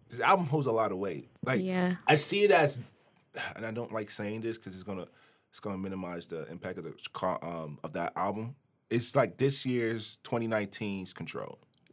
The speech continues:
Speaker 2: Mm.
Speaker 1: 'Cause it's very similar themes,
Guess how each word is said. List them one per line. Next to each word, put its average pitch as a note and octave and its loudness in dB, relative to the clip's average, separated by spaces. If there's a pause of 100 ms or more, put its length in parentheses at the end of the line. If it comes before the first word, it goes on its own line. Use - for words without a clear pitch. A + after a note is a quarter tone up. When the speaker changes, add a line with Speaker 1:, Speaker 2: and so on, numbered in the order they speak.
(120)
Speaker 2:
Mm. F3+ 0 (300)
Speaker 1:
'Cause C3+ 6 (180)
it's C3+ 10
very D#3+ 4
similar E3 2
themes, B2 -2